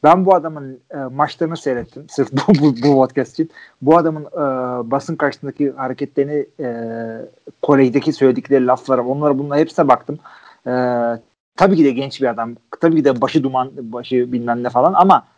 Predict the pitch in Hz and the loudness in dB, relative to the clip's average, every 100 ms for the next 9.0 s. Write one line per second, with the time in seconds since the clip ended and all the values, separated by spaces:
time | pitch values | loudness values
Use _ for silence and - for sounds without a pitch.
0 | _ - 123 143 220 175 170 147 214 156 | _ -8 -4 -2 0 2 2 2 0 0
1 | 143 - - _ _ - 135 208 - 180 | -4 -10 -16 _ _ -6 -2 -2 2 4
2 | 208 127 120 147 170 131 _ _ 123 143 | 4 2 0 -6 -6 -10 _ _ -8 -8
3 | 165 190 233 185 - 170 175 226 147 _ | -4 -4 -4 -6 -6 -4 0 -2 -2 _
4 | _ _ 240 - _ - 151 143 165 - | _ _ -16 -16 _ -10 -6 -6 -8 -8
5 | 185 143 165 165 190 214 262 - - _ | -2 4 4 6 6 6 4 0 -18 _
6 | _ _ _ _ - - - - 190 208 | _ _ _ _ -20 -20 -14 2 4 6
7 | 233 220 - _ _ - 165 196 240 190 | 4 4 0 _ _ -2 2 4 2 -4
8 | 160 156 233 135 110 _ - 240 220 | -4 0 0 0 -4 _ -2 0 0